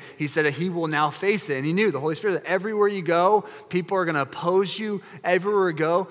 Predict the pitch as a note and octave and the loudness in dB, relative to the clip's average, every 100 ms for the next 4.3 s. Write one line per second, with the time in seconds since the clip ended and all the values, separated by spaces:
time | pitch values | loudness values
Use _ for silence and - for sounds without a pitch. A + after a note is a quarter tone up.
0 | - - F3+ F3+ D#3+ D3+ C3 - F3 A3 | -12 -8 -4 -2 -4 -6 -8 -2 0 0
1 | F3 D3 D3 E3 - F#3+ E3 D3 C3+ C#3+ | -4 0 2 0 -2 -6 -4 -6 -6 -12
2 | B2+ - - - D3 F#3+ G#3+ - - - | -14 -18 -14 -4 0 0 -2 -6 -8 -12
3 | _ _ _ _ _ _ C#3 D3 C#3+ F3 | _ _ _ _ _ _ -2 -2 0 -2
4 | A3 E3 | -2 -2